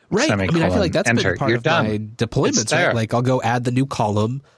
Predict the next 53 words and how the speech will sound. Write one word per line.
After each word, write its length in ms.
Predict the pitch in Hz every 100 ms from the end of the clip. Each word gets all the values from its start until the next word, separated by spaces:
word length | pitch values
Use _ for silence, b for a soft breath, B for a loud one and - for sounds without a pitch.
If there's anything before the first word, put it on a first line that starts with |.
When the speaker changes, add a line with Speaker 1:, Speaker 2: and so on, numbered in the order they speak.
| b
Speaker 1:
and 100 | 107
then 80 | 110
I'll 80 | 107
Speaker 2:
Yeah. 60 |
Speaker 1:
run 160 | 113 113
with 180 | 110 117
it, 160 | 117
and 120 | 117 110
then 180 | 107
later 260 | 107 117 117
you'll 140 | 113 110
Speaker 2:
Yeah. 60 | 113
Speaker 1:
add 80 | 110
in 100 | 107
the 80 | 107
code 260 | 127 107
that 100 | 110
uses 400 | 123 156 131 110
that 180 | - 101
new 120 | 104
column. 480 | 101 107 101 110 123
Speaker 2:
Yeah. 180 | 113 104
Speaker 1:
And 180 | 104 - _ _ _ -
wow, 180 | 139 214
I 80 | 175
didn't 180 | 277 -
Speaker 2:
That, 100 | -
Speaker 1:
realize 300 | 311 - 92
that. 240 | 92 - _ -
Speaker 2:
that's 220 | 113 -
how 100 | 139
I've 140 | 151 143
upgraded 460 | 143 - 160 147 135
Freshports 580 | 160 - - 151 139
for 140 | - 139
years. 460 | 165 196 95 76 -
Speaker 1:
Totally. 440 | 214 151 98 101 b b b b _ _
Huh. 280 | - 277 - - -
Speaker 2:
It's 120 | -
never 240 | 107 107
taken 320 | 120 127 127 135
it 120 | 120
offline. 680 | 120 113 135 170 131 147 160 _ _ _ _ _ _
Speaker 1:
I 80 | -
did 180 | 170 170
not 240 | - -
realize 460 | 117 233 185 139 -
this. 340 | - - - _
Speaker 2:
Cannot, 540 | - - 135 151 147 - -
in 160 | 117
a 80 | 110
reliable 480 | 104 104 117 120 113
way, 380 | 113 107 101